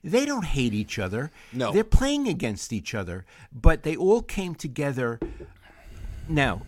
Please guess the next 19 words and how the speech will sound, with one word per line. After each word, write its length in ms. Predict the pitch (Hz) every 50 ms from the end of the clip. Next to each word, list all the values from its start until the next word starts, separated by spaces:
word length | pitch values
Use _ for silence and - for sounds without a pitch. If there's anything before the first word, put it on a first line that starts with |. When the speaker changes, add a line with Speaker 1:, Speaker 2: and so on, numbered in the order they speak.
| -
Speaker 1:
you 140 | - 156 165
know, 240 | 156 147 139 135 - - - -
I'm 160 | 135 139 135
gonna 200 | 143 143 139 135 131 - -
say 260 | - - - 135 127
something. 520 | - - 120 104 92 - 90 90 90 92 - _ - - - - - - - -
The 140 | 117 147 143
moment 440 | 143 151 165 170 175 175 165 147
was 220 | 147 131 113 - - -
awesome. 480 | - 107 110 98 - - - 80 85 - - - - _ _ _ _ _ _ _ _ _ _ _
It 80 | 139 135
was 180 | 135 - - -
awe-inspiring. 1000 | - 139 139 131 104 113 101 - - - 107 98 95 95 92 90 87 87 87 98 - -
Speaker 2:
Right. 280 | - 117 113 101 98 -
Speaker 1:
We've, 380 | 131 143 156 160 147 123 - - -
we've 300 | 127 139 156 139 - -
degenerated 840 | 143 113 101 151 160 160 165 165 165 147 143 139 135 120 123 117 -
the 80 | 123 120
word 480 | 101 104 117 117 113 107 107 107 -